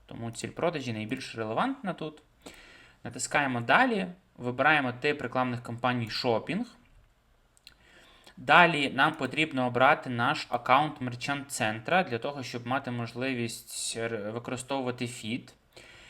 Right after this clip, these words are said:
І нам система одразу пропонує два варіанти. Або використовувати стандартну шопінг-кампанію, або використовувати Performance Max з фідом.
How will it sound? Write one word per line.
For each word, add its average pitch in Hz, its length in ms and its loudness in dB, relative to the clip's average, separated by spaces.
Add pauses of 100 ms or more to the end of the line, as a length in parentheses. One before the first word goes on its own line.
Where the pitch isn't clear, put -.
(140)
І - 60 -12
нам 202 240 2
система 180 520 2
одразу 147 500 2
пропонує 127 440 -6
два 131 220 2
варіанти. 120 560 -2
Або 139 260 0
використовувати 135 760 -2
стандартну 143 560 -2
шопінг-кампанію, 208 1080 -2
або - 160 -4
використовувати 175 800 -2
Performance 120 640 -2
Max 147 220 -2
з - 200 -8
фідом. 120 420 2